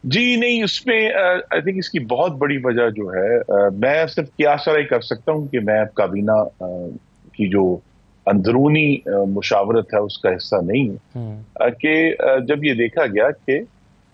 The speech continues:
Speaker 1: अ, ये जो दो हज़ार, हम कह सकते हैं, ग्यारह से लेकर बाईस तक जो तजर्बा इमरानी किया गया, उसके नतीजे में पाकिस्तान के हर इदारे के अंदर बहुत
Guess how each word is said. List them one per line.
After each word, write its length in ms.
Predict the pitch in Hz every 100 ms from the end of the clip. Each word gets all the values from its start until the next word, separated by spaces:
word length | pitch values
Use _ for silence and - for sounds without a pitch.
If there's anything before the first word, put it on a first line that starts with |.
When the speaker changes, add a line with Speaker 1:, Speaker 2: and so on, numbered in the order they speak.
| - 90
Speaker 1:
अ, 160 | 98 98
ये 220 | 104 104
जो 340 | 92 101 95
दो 260 | 87 95 104
हज़ार, 440 | 104 101 98 90 - _ _ _ 82
हम 100 | 90
कह 180 | 104
सकते 340 | 101 101 - 107
हैं, 160 | 85
ग्यारह 340 | 85 101 107 113
से 200 | - 98
लेकर 520 | 92 90 - 92 - - _ _ _ _ -
बाईस 480 | 82 95 131 - - 123
तक 140 | 110 -
जो 240 | 98 101
तजर्बा 500 | 95 107 98 113 117
इमरानी 480 | 101 92 90 104 110
किया 280 | 104 98 95
गया, 200 | 98 135
उसके 260 | 123 - 135
नतीजे 480 | 104 - 127 147
में 220 | 135 123 170 _ _ _ _ _ -
पाकिस्तान 560 | 101 113 113 131 156
के 120 | 156
हर 220 | 139 175 180
इदारे 360 | 110 101 139
के 140 | 143 107
अंदर 200 | 107 151
बहुत 320 | 131 120